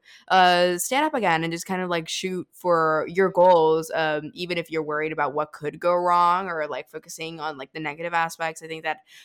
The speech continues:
just kinda, like, oh, I don't know, I think I combined different <laughs> words there, but I think that, um, kind of having the courage to get back up and keep going no matter what is a really powerful, um, ability that you can have. And so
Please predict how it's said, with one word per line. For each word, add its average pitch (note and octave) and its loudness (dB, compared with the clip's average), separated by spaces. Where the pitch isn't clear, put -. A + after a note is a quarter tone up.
just A3+ -2
kinda, G#3 -2
like, F#3 -2
oh, D3 -8
I E3 4
don't F3 -2
know, D#3+ -2
I E3+ 0
think F3+ -6
I F3 -4
combined D#3+ -2
different G#3 -6
<laughs> E3+ -6
words E3 -2
there, E3 -4
but E3+ -2
I E3+ 0
think F#3+ -6
that, F#3 0
um, F#3+ 6
kind G3+ 0
of G3 -2
having G3 0
the F#3 -6
courage F3+ -2
to E3 -4
get G3 0
back G3 2
up F3 4
and D#3+ -4
keep F#3+ -10
going E3+ 0
no E3 -4
matter D#3+ 0
what D3 -2
is D#3+ -4
a E3 -4
really D#3+ -4
powerful, D#3 -2
um, C3+ -8
ability G3 -6
that C#3 -8
you C3+ -16
can E3+ -20
have. E2 -4
And D#3+ -16
so F2 -10